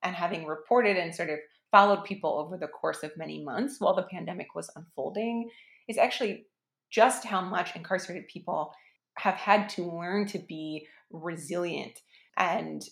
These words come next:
find ways to be okay in the face of extraordinary adversity. Some people maybe are not coping nearly as well, right? There's other issues that come along with all of the pressure and stress they've been under. But people who've done long stints of time,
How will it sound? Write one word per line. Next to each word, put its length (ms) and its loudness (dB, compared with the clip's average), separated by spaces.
find 320 6
ways 360 -2
to 200 -8
be 440 -6
okay 560 0
in 240 -6
the 60 -12
face 240 -6
of 160 -8
extraordinary 1000 -8
adversity. 800 -10
Some 480 -2
people 260 0
maybe 260 0
are 120 0
not 280 0
coping 320 -6
nearly 360 -8
as 160 -6
well, 400 4
right? 260 0
There's 280 -6
other 220 4
issues 420 -4
that 260 -6
come 180 -8
along 420 0
with 160 -4
all 140 0
of 120 -4
the 180 -12
pressure 280 -6
and 160 -12
stress 420 -8
they've 220 -10
been 140 -6
under. 420 -6
But 240 10
people 240 2
who've 380 -2
done 380 4
long 360 2
stints 340 -8
of 120 -12
time, 520 -10